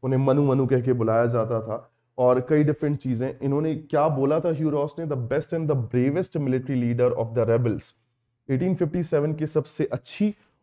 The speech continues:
और सबसे ब्रेव, सबसे बहादुर जो मिलिट्री कमांडर थी, वो कौन थी? झांसी की रानी लक्ष्मीबाई थी। "बुंदेले हर बोलो के मुख हमने सुनी कहानी है, खूब लड़ी मर्दानी वो तो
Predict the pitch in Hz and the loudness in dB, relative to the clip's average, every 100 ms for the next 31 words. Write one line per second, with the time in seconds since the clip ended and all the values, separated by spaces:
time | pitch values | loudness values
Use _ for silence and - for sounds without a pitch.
0 | - 127 131 139 - 175 - - 143 - | 2 4 4 -2 -2 -2 -2 -2 -2 -4
1 | _ _ 104 147 147 120 - - - 123 | _ _ 0 6 6 6 0 -8 -4 -6
2 | 101 113 - 147 156 151 - - _ - | -4 -6 0 0 2 -2 -4 -14 _ -4
3 | 120 127 135 131 143 139 123 117 117 113 | -2 2 0 0 -2 0 0 2 0 0
4 | 165 220 - _ 117 117 120 113 180 254 | -6 -8 -14 _ -8 -6 -6 -6 -8 -10
5 | - _ - 113 101 117 131 117 104 170 | -12 _ -16 -14 -8 -8 -6 -6 -6 -6
6 | 202 110 - 120 98 76 - _ _ _ | -6 -8 -6 -6 -4 -8 -12 _ _ _
7 | _ _ - 131 147 131 127 123 117 113 | _ _ -6 -2 0 2 2 0 -2 -2
8 | 113 113 113 117 113 107 - 131 147 131 | 0 0 0 -2 -4 -4 -6 -4 -2 -2
9 | 139 113 107 104 107 98 98 98 _ _ | -4 -8 -8 -8 -10 -12 -14 -18 _ _
10 | _ _ - 143 123 117 120 110 107 107 | _ _ -2 0 2 0 0 -4 -6 -6
11 | 104 107 101 104 180 262 - | -6 -6 -6 -2 -2 -2 -8